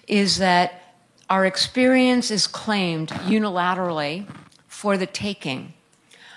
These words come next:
Our experience is rendered as behavioral data by the takers.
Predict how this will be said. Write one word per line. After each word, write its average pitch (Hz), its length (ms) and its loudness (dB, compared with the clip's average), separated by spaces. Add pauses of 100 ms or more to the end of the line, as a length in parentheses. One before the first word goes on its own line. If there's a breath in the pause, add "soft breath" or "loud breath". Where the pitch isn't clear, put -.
(160 loud breath)
Our 202 140 2
experience 233 840 0
is 170 300 -2
rendered 190 840 4
as 170 260 -2
behavioral 185 920 0
data 170 540 0 (1300)
by 185 680 2 (120)
the 175 180 -6
takers. - 960 -2